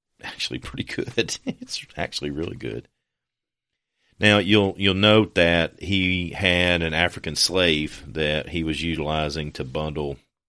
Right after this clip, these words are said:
and pack stuff up on the pack horses. Again,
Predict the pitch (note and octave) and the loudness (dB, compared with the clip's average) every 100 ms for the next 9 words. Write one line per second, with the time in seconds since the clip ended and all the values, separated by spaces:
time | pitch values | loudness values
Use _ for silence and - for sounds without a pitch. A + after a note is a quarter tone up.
0 | _ _ _ _ _ _ - E2 D#2+ D2+ | _ _ _ _ _ _ -4 -2 -2 -4
1 | - D2+ - - D2 D2 - D2 C#2+ B1+ | -4 -4 -4 -4 -4 -4 -4 -6 -8 -4
2 | D#2+ D2 D2+ C#2 C#2 C2 - - _ _ | -4 -2 -6 -8 -8 -8 -8 -10 _ _
3 | _ _ _ E2+ D2 E2 D#2+ D#2 D2 | _ _ _ -4 0 0 0 -2 -8